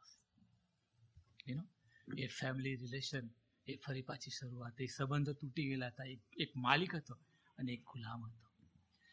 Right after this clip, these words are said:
જો પાઉલને માટે આપણે ઉપલી મેળી કરતા હોય, સારી રીતે રાખતા હોય, તો આપણે એને પણ શા માટે ગુલામના ઘરમાં મોકલીએ? હવે આપણા ઘરમાં રહેશે અને એ આપણો સાથી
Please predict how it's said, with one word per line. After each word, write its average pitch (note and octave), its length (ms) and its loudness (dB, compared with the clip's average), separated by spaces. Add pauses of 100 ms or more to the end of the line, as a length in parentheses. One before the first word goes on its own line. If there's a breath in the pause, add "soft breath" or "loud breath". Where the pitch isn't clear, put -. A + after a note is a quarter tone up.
(200)
જો D#3 140 8
પાઉલને D3+ 460 10
માટે G3+ 260 10
આપણે F#3 260 6
ઉપલી E3 320 4
મેળી D#3 280 4
કરતા D3+ 400 10
હોય, D3+ 280 8
સારી C#3 280 4
રીતે C#3 160 0
રાખતા C3 360 4
હોય, C3+ 160 4
તો D3 100 2
આપણે C#3 220 4
એને C3+ 220 6
પણ E3+ 260 6 (200 soft breath)
શા F#3+ 200 2
માટે A3+ 260 6
ગુલામના D3+ 400 6
ઘરમાં B2+ 320 2
મોકલીએ? A2+ 400 -4 (200)
હવે C#3 200 2
આપણા C3+ 220 2
ઘરમાં A#2 400 0
રહેશે - 260 -10 (680)
અને - 180 4
એ D3 200 10
આપણો B2+ 260 2
સાથી A#2 560 -6